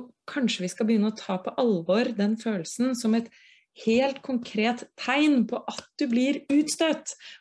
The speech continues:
Og hvem er det som ligger høyest på ensomhetsstatistikken? Altså hvis du bryter ned i grupper, så er det jo de som opplever rasisme, de som er fattige, de som lever med funksjonsnedsettelser,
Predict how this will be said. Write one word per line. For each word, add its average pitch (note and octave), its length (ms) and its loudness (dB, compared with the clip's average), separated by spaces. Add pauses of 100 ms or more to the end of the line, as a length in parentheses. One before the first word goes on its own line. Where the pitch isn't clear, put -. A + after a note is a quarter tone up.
Og G#3+ 160 0
hvem D4+ 300 2
er B3+ 260 0
det C4+ 140 2
som C#4 100 -2
ligger A#3 240 2
høyest A3 480 2
på G#3 160 0
ensomhetsstatistikken? G3+ 1120 -2
Altså A3 220 0
hvis G#3 100 -2
du A#3 80 -8
bryter G#3 540 -2
ned G#3 100 2
i G#3+ 60 2
grupper, A#3+ 400 0 (400)
så - 180 -4
er G3 220 2
det G#3+ 80 4
jo - 80 2
de A#3 80 4
som A#3 180 0
opplever G3+ 320 0
rasisme, A#3+ 540 0 (260)
de G#3+ 140 -2
som - 100 -6
er C4 80 -4
fattige, A#3+ 560 0 (480)
de A#3+ 160 2
som C#4 160 0
lever G#3 320 4
med G#3 160 2
funksjonsnedsettelser, G3 1400 0